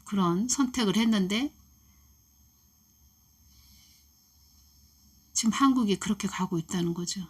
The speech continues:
"어떤 자가 그 자리에 있든지 나의 뜻을 위해 있는 점일 뿐이다." 그래서 교회가 중요하다는 겁니다. 교회가. 교회가 잘 가야 그 점들이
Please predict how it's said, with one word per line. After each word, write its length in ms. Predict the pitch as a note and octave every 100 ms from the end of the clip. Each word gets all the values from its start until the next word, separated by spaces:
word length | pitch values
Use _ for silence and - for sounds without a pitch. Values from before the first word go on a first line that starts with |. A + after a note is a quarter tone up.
| -
"어떤 400 | - B3+ - A3
자가 280 | G#3 G#3 F#3+
그 140 | - G3+
자리에 360 | G#3 F#3+ F#3+
있든지 480 | F3+ - G3 F3+ F#3+
나의 340 | F#3 F#3 F3+ -
뜻을 380 | G3 - G3+
위해 260 | G3 F#3+ F#3
있는 520 | F#3+ F#3 F#3+ B3+ G#3+
점일 360 | - G3 F#3+ F#3+
뿐이다." 760 | - G#3 G3+ F#3 - G#3+ G#3 _ _ _ _ _ _ _ _ _ -
그래서 400 | - B3+ B3 G#3+
교회가 420 | - A3 G#3 G3
중요하다는 640 | F3 - G3 F#3+ F3+ F3 E3+
겁니다. 360 | F3 F3 E3 D#3+
교회가. 840 | - F#3 E3+ E3+ E3 D#3+ D3 - _ _ _ _ _ _ _ _ _ _ _ _ _ _ _ -
교회가 440 | - A3 G#3+ G3 F#3
잘 500 | - - - G#3 G3
가야 760 | - F3+ F3+ F3 F3 F3 E3+ - _ _ _ _ -
그 200 | A#3 A3
점들이 1120 | - A3 A3 G#3 G#3+ F#3+ F3+ F#3 F#3+ E3+ F3